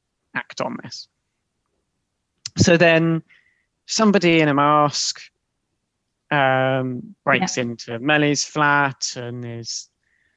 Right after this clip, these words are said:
Speaker 2: This is
Speaker 1: she's crawling
Speaker 2: hardcore,
Speaker 1: away.
Speaker 2: nasty. It's, like, very, I found it really hard to watch.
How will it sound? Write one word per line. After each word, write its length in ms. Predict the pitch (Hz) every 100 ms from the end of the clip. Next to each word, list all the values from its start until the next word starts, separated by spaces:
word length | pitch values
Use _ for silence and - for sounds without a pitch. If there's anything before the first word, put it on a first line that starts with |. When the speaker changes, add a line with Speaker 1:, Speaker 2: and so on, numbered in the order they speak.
| _ 247
Speaker 2:
This 140 | 240
is 140 | 185 -
Speaker 1:
she's 300 | 113 110 -
crawling 380 | - 135 123 175
Speaker 2:
hardcore, 220 | 208 190
Speaker 1:
away. 720 | 147 143 139 135 139 135 131
Speaker 2:
nasty. 600 | 170 214 202 - 180 180 185
It's, 160 | 185
like, 260 | 175 - - - 220
very, 640 | 180 180 175 175 170 175 _ _ _ _ _ _ _ _ _
I 80 | -
found 280 | - 180 170
it 160 | - _ _ _ _ _ _ _ _
really 200 | 208 180
hard 260 | 185 196 180
to 80 | 190
watch. 480 | 190 - - -